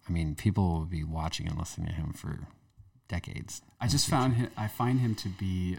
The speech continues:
Speaker 2: um, captivating when he
Speaker 1: Mm-hmm.
Speaker 2: speaks. And so h-, to hear him preach, and then maybe afterwards we could have some dinner together.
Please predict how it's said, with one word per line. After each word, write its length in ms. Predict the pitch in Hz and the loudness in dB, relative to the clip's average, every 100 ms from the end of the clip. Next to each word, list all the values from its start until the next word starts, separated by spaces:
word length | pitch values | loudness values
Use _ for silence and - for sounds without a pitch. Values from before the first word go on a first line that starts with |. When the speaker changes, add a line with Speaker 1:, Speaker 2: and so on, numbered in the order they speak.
| - | -6
Speaker 2:
um, 240 | 90 87 - | -8 -8 -8
captivating 720 | - 85 - 95 101 107 123 - | -8 -6 -6 -4 -2 -2 -4 -8
when 120 | 98 | -16
he 60 | 80 | -12
Speaker 1:
Mm-hmm. 60 | - | -6
Speaker 2:
speaks. 640 | - 78 - - - - - _ _ - | -6 -6 -8 -6 -6 -6 -12 _ _ -10
And 140 | 95 | -4
so 300 | - 104 90 - | -2 0 -2 -6
h-, 100 | - | -12
to 100 | - | -8
hear 160 | 90 123 | -2 0
him 140 | 110 98 | 2 0
preach, 580 | - 117 95 - - - _ _ _ _ _ | -2 -4 -2 -4 -6 -12 _ _ _ _ _
and 80 | 113 | 2
then 80 | 107 | 4
maybe 380 | 110 117 107 - | 4 4 2 -2
afterwards 560 | 98 - 95 92 87 | -6 -4 -2 -2 -4
we 80 | 101 | -8
could 140 | 92 92 | -6 -6
have 500 | 95 85 82 - - _ _ _ _ _ | -6 -8 -10 -16 -20 _ _ _ _ _
some 180 | - 90 | -8 -6
dinner 260 | 92 90 | -2 -2
together. 460 | 90 95 85 76 90 | -4 -8 -10 -8 -12